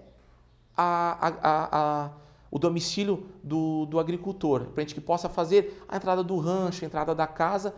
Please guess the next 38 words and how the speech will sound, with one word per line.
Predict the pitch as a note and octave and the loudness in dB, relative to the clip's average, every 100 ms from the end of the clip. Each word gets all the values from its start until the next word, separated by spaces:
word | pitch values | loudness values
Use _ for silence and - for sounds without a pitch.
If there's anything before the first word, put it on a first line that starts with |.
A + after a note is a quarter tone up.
| - - - | -14 -16 0
pra | F#3 | 2
ajudar | G3 G3+ D3+ F3 G3 - - - | 2 -2 2 2 2 -2 -18 -10
na, | C#3+ C#3+ | -4 -2
na | C#3+ | -2
questão | D3 D#3 E3+ | -6 -6 -4
da | E3+ | -4
produção | F3 F3 E3+ - F3+ | -2 -4 -4 -6 -2
do | F3+ | -2
agricultor. | F3+ F3 G3+ G3+ D3+ A#2 - - - | -2 -4 -4 4 4 4 -2 -16 -14
Então, | C3+ D#3+ E3 | -4 2 2
essa, | D#3+ F#3+ - F3+ | 2 0 -2 -4
esse | D#3 F3+ F3+ | -2 -4 -4
vai | E3+ | -4
ser | F3 | -4
um | |
projeto | E3+ D#3+ F3 - | -2 -2 -2 -4
piloto | G3 D#3 E3 F#3 | -4 2 2 0
que | E3 | -4
nós | D#3 | -8
queremos | D3+ D#3 | -8 -8
fazer, | - C#3 C3+ D#3 D3+ - - | -6 -6 -4 -6 -6 -18 -12
a | - | -10
questão | - - | -10 -6
da | D#3+ | -6
porteira | D#3 D3 E3 D#3 | -2 -2 2 4
aberta, | C#3+ C3+ D#3 E3 E3 - - - - | 4 4 4 2 -2 -8 -16 -16 -4
pra | C#3+ | -4
atender | D3 D#3+ D3+ D3 | -2 -4 -2 -2
bem | B2+ E3 | 0 0
o | F#3+ | 2
nosso | D#3+ D#3+ | 0 0
agricultor. | D#3+ D#3+ D3 E3+ G3 | -4 -2 -4 0 0
Eu | |
sempre | F#3 C#4 C#4+ | 0 -4 -6
falo | - G3 A3 D#3+ G#2+ - - - - | 0 4 4 2 -2 -10 -20 -20 -8
que | F3 | -2
o | F#3 | 0
agricultor, | G#3+ G#3+ G#3 - F3+ A#3 D3+ B2+ | 0 -2 -4 4 6 8 6 4